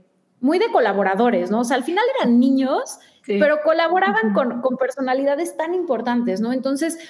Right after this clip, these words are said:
Speaker 1: creo que también el, el tener estos testimonios hace que, que el legado de, de, de estos actores, eh, viva, ¿no? Eh, ahí. Entonces, eh,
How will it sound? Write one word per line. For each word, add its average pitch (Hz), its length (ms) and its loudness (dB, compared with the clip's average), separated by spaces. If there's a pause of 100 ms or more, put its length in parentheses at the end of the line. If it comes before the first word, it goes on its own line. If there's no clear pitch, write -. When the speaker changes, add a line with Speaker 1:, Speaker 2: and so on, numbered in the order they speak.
(560)
Speaker 1:
creo 370 160 0
que 453 80 0
también 269 400 2
el, 294 220 0
el 240 180 -2
tener 240 260 0
estos 311 300 -2
testimonios 214 760 -2
hace 247 300 0
que, 196 240 -4
que 214 80 -6
el 208 80 2
legado 220 460 0
de, 180 400 0
de, 180 600 -2 (440)
de 208 480 0
estos 240 320 -2
actores, 220 760 0
eh, 185 320 -4
viva, 208 520 2
¿no? 220 220 0
Eh, 196 120 -2 (160)
ahí. 190 460 0
Entonces, 214 600 -2 (680)
eh, 220 200 2